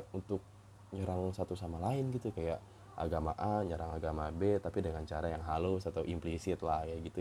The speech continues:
ya. Kayak banyak lah contohnya, kalau gua nyebutin takutnya ada sensitifnya. Kayak gitu-gitu menurut gua ya bagus kalau lu, mm, bisa menginformasikan hal yang baik dari agama lu masing-masing dan itu bisa menjadi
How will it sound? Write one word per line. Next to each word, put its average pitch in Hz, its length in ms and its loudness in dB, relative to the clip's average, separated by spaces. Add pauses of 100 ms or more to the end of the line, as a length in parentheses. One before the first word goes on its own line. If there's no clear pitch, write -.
(140)
ya. 78 40 -8 (600)
Kayak 78 560 2 (560)
banyak 90 240 2
lah 107 80 4
contohnya, 90 320 6
kalau 92 240 6
gua 85 240 4
nyebutin 85 320 2
takutnya 90 480 0
ada 78 100 0 (140)
sensitifnya. 82 640 -4 (720)
Kayak 87 240 0
gitu-gitu 104 480 4
menurut 90 240 0
gua 127 240 6 (400)
ya 107 120 6
bagus 120 360 10
kalau 95 320 6
lu, 123 140 8 (500)
mm, 92 320 -2 (320)
bisa 98 320 4
menginformasikan 87 640 2
hal 85 160 0
yang 80 160 2
baik 80 320 4
dari 82 240 0
agama 80 320 0
lu 80 80 -2
masing-masing 78 640 0
dan 80 160 2
itu 82 160 -4
bisa 82 160 -2
menjadi 78 480 -2